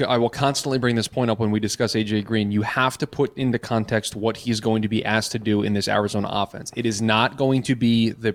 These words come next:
the premier featured number one guy week in and week out for seventeen games of the regular season and hopefully some postseason games if everything goes according to Steve Keim's plan,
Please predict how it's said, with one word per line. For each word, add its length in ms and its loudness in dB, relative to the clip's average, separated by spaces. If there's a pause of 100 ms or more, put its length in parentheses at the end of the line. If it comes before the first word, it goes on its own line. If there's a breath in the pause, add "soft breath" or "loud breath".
the 120 -4
premier 680 2
featured 640 0
number 280 2
one 220 4
guy 320 2 (300 loud breath)
week 340 2
in 160 4
and 240 0
week 240 2
out 300 4 (120 soft breath)
for 140 -8
seventeen 680 2
games 340 2
of 140 -8
the 80 -2
regular 320 0
season 380 -2
and 120 -2
hopefully 340 -2
some 160 -4
postseason 460 -2
games 220 -4
if 80 -8
everything 260 -2
goes 180 2
according 340 -2
to 100 -10
Steve 240 -10
Keim's 240 -8
plan, 260 -6